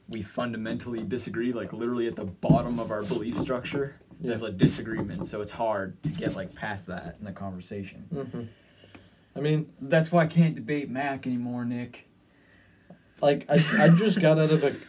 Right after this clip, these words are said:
Speaker 2: out of a Christian camp, and I really am tired of arguing theology.
Speaker 1: Yeah,
Speaker 2: So
Speaker 1: well, I just wanna know if you're, if you can, like, describe, like, how those conversations work, like, inner Christian infighting, like, what? <laughs>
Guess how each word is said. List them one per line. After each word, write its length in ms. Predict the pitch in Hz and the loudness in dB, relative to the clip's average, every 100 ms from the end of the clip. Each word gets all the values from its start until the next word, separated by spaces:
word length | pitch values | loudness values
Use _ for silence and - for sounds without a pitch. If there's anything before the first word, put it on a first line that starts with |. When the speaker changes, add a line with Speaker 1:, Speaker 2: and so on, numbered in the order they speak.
| 127 | -4
Speaker 2:
out 200 | 131 123 | 0 0
of 80 | 113 | 0
a 100 | 107 | -2
Christian 580 | - 123 117 - 107 | -2 -2 -2 -6 -4
camp, 340 | 101 101 98 98 | -4 -4 -6 -6
and 100 | 104 | -6
I 100 | 107 107 | -4 -2
really 340 | 107 104 101 | -4 -2 -4
am 140 | 98 | -4
tired 400 | 95 107 101 101 95 | -4 -6 -6 -6 -8
of 100 | 92 - - | -10 -14 -10
arguing 440 | 107 101 98 95 | -8 -6 -6 -6
theology. 560 | - - 92 92 95 - | -8 -10 -8 -8 -8 -4
Speaker 1:
Yeah, 420 | 151 139 110 101 | 0 2 0 -2
Speaker 2:
So 60 | 101 127 | -6 0
Speaker 1:
well, 400 | 143 151 165 - _ - | 2 2 0 -6 _ -4
I 120 | 135 | 0
just 220 | 165 165 147 | 2 0 0
wanna 220 | 131 117 | 0 0
know 260 | 113 110 107 | -2 -2 -4
if 140 | 92 | -6
you're, 240 | 110 104 90 | -6 -8 -8
if 180 | 117 101 | -10 -10
you 60 | 92 | -10
can, 360 | 117 110 104 98 | -8 -6 -4 -4
like, 180 | 95 92 | -4 -6
describe, 640 | 104 - 117 113 110 92 | -8 -6 -2 0 0 -2
like, 180 | 95 95 - - | -8 -10 -14 -12
how 200 | 104 104 | -8 -4
those 260 | 101 113 110 | -4 -6 -8
conversations 760 | 110 87 101 104 92 98 101 95 | -12 -12 -14 -14 -14 -14 -16 -14
work, 280 | 113 - | -14 -14
like, 220 | - - - | -12 -12 -8
inner 300 | 147 139 135 | -4 -2 -2
Christian 840 | 120 139 123 - 123 117 113 110 - - | -4 -6 -6 -4 -2 -2 -2 -6 -10 -4
infighting, 720 | 120 123 123 110 107 107 110 | -2 -2 -6 -12 -10 -10 -10
like, 180 | 110 - | -10 0
what? 120 | |
<laughs> 60 | 160 | 0